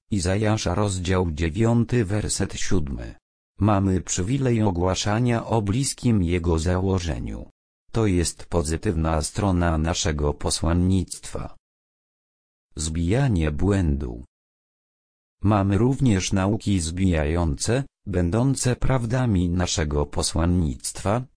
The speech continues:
pokazanymi przez głos mocnych gromów z Objawienia, rozdziału dziewiętnastego, wersetu szóstego. Wydaliśmy wiele rodzajów literatury, takiej jak książki, czasopisma Teraźniejsza Prawda i Sztandar Biblijny,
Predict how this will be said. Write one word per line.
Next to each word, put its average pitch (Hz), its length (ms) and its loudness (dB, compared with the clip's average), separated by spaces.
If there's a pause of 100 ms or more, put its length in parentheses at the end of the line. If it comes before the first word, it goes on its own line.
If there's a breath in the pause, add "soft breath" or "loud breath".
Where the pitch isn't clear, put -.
pokazanymi 78 880 0
przez 78 380 -2
głos 95 500 0
mocnych 85 640 0
gromów 92 640 0
z 87 120 -4
Objawienia, 107 720 2
rozdziału 101 720 0
dziewiętnastego, 104 1000 0
wersetu 87 640 -2
szóstego. 64 800 -4 (400)
Wydaliśmy 87 760 0
wiele 82 420 0
rodzajów 107 640 0
literatury, 85 880 -2 (220)
takiej 110 520 0
jak 90 340 0
książki, - 800 -6 (260)
czasopisma 87 840 -2
Teraźniejsza 95 840 0
Prawda 87 580 0
i 87 260 -6
Sztandar 78 680 0
Biblijny, 78 800 -2